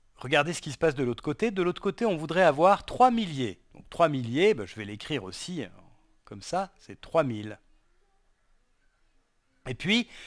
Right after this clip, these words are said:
il faudrait aj-, ajouter un certain nombre de centaines, mais je vais pas procéder comme ça, parce que là, je ne sais pas comment faire. Donc en fait, ce que je vais faire, c'est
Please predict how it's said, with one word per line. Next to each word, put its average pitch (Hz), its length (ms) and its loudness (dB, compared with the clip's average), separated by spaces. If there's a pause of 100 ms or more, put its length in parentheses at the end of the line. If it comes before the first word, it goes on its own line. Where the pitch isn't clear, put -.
(120)
il 143 60 -2
faudrait 175 320 6
aj-, 143 240 6
ajouter 143 340 -2
un 147 80 4
certain 143 260 -2
nombre 156 140 -2
de 123 80 0
centaines, 156 340 2
mais 160 120 2
je 139 40 -6
vais 170 100 -2
pas 214 140 4
procéder 156 440 -2
comme 120 180 -4
ça, 175 160 2
parce 143 180 -4
que - 80 -8
là, 131 140 -2
je 117 120 -6
ne 98 240 -10
sais 101 180 -14
pas 139 120 -4
comment 101 280 -8
faire. 175 300 0 (540)
Donc 139 160 0
en 160 80 8
fait, - 200 4
ce - 40 -8
que 175 120 2
je 131 80 -6
vais 139 100 4
faire, 240 260 2
c'est 175 240 0